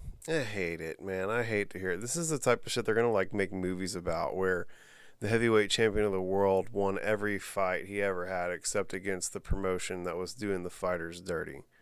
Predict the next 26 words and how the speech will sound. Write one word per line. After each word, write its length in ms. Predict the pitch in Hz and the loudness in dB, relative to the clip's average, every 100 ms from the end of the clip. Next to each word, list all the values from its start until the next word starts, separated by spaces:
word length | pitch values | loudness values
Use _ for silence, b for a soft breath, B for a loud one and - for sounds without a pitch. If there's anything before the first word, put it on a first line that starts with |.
| b b b b b 117 | b b b b b 0
You 100 | 110 | 4
know 80 | |
what 100 | 110 | 6
I'm 120 | 107 101 | 6 2
saying? 400 | 107 107 101 98 | 2 4 4 2
And, 260 | 92 87 | 0 0
like, 200 | 101 101 | 0 0
real, 360 | 110 135 151 135 | -2 2 2 2
for 180 | - 160 | 0 2
real, 160 | 95 | 2
for, 200 | - - | 0 -8
props 400 | - - 175 - | 8 10 10 6
to 40 | - | -2
Francis 440 | 135 120 - - | 2 2 0 -2
Ngannou 520 | 107 95 92 92 95 | 0 2 2 2 -2
for 160 | - 101 | -4 0
going 300 | 104 110 107 | 4 6 6
out 160 | 101 98 | 4 4
on 160 | 95 | 2
his 180 | 92 87 | 0 0
shield 520 | - 87 87 85 85 - - _ | 0 0 -2 -2 -4 -10 -18 _
at 160 | 110 - | 0 0
the 60 | 110 | -2
negotiation 840 | 104 104 98 98 113 123 104 92 | 0 0 0 -2 -2 0 -2 -6
table, 380 | 87 71 52 57 | -10 -10 -12 -4
right? 300 | 123 104 | 2 2